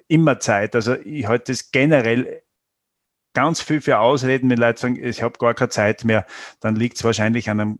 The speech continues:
schlechten Zeitmanagement. Wenn man, nur noch ein Beispiel, äh, wenn ich kein Projekt hab, hab ich irrsinnig viel zu tun und dann denke ich mir hin und wieder, "Boah,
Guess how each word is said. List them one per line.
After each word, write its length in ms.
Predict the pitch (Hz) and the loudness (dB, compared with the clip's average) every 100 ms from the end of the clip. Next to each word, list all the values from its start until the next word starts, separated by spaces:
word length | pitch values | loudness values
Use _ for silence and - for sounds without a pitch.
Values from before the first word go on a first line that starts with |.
| - | -14
schlechten 480 | - 110 113 - 123 | -10 -4 -4 -2 -4
Zeitmanagement. 880 | 110 107 - 117 - - - - - | 0 -2 -4 -8 -8 -12 -14 -16 -16
Wenn 280 | - 113 123 | -16 -2 0
man, 240 | 143 127 - - - - - - - _ | 2 0 -8 -20 -20 -20 -20 -20 -20 _
nur 260 | 139 139 147 | 0 2 4
noch 180 | 139 131 | 4 2
ein 100 | 120 | 2
Beispiel, 540 | 123 139 - 143 131 - - _ - - - - _ _ _ - | 0 0 -2 -2 -2 -6 -20 _ -20 -20 -20 -20 _ _ _ -14
äh, 120 | - - - - - 226 226 202 _ - _ _ _ - | -10 -10 -10 -14 -18 -20 -20 -20 _ -20 _ _ _ -2
wenn 120 | 135 | 0
ich 100 | 147 | 0
kein 240 | - 143 147 | 0 0 2
Projekt 460 | 143 127 139 - | 2 2 0 -2
hab, 180 | 107 101 | -4 -2
hab 80 | 117 | -2
ich 120 | 143 | 2
irrsinnig 360 | 185 180 160 - | 0 2 -2 -2
viel 180 | 147 | -2
zu 120 | 135 147 | -2 -4
tun 340 | - 123 117 | 0 2 4
und 200 | 113 - | 2 0
dann 180 | 127 131 | 0 2
denke 200 | 135 156 | 0 0
ich 60 | |
mir 120 | 165 139 | 0 2
hin 140 | 151 | 2
und 160 | 143 131 | 0 -2
wieder, 260 | 139 135 | 0 0
"Boah, 640 | - - - 73 - - | -2 -12 -12 -8 -8 -8